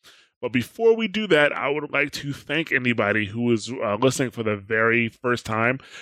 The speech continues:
Thanks for taking the time to check out Watchpoint Radio. Uh, since you're new to the show, you should know that we do talk about Overwatch news and competitive and some esports, but the primary focus of the show is the community and the state of the game. So even with the, when we do talk about those topics,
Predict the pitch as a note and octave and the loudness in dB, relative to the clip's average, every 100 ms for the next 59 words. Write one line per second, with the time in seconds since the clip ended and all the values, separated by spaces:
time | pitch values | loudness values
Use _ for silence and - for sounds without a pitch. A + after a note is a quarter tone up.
0 | - C#3 C3 C#3+ B2+ A#2+ C3 B2+ A#2+ - | -8 -6 0 0 0 0 0 0 -4 0
1 | B2+ B2+ G#2+ G#2 B2 B2 - A#2 G#2+ B2 | 0 2 0 0 0 -2 -6 -6 0 0
2 | D3+ E3 F3+ - _ _ _ - A2+ A2 | 2 2 0 -12 _ _ _ -6 0 2
3 | A2 C3+ C3 C3 B2 C#3 B2+ B2 - F3+ | 4 2 -2 -6 0 0 2 0 2 4
4 | F#3+ F#3 C3+ C3+ D3 C#3 A#2+ B2 C#3 C#3 | 4 2 -2 -2 0 0 0 -2 -2 -4
5 | B2 A2+ G#2+ - - _ _ - C#3+ C#3+ | -2 2 2 -2 -14 _ _ -4 0 2
6 | B2+ A#2 A#2 B2 B2 C3 C3 B2+ B2+ B2 | 2 2 0 -2 0 2 4 2 2 0
7 | G#2 G2+ G#2+ - C3 B2 A#2+ A#2 A2+ A#2 | -4 -6 -6 2 4 6 6 6 4 2
8 | G2+ - G#2+ D3+ D3+ - B2 A2+ - - | -2 -2 -6 0 2 2 2 2 0 -16
9 | _ _ B2 - B2+ A#2 A2+ - E3+ E3+ | _ _ -8 -6 -2 2 2 0 0 4
10 | D3+ B2 F#3+ G#3 E3 C3+ A#2 - A#2+ A#2+ | 4 4 4 2 2 2 2 4 4 4
11 | A#2 A#2+ - C3+ F3 D#3+ C#3 C3 A#2+ - | 2 0 -2 -6 -4 2 4 4 0 -12
12 | _ _ A#2+ B2 A2+ - - D3+ D3+ C#3 | _ _ -4 0 4 2 4 2 2 -2
13 | A2 A2 F#2+ A2+ B2 C#3 C3 A#2 A#2+ B2+ | -4 -2 -2 0 0 -2 -2 0 0 0
14 | A#2 A2 B2 A#2+ A2 A2 A#2+ C#3 C3 A2 | -2 -2 -4 -4 -6 -2 2 2 2 2
15 | A2 G#2 G2+ B2+ G#2+ - G2+ - | 0 0 0 0 0 0 -4 -4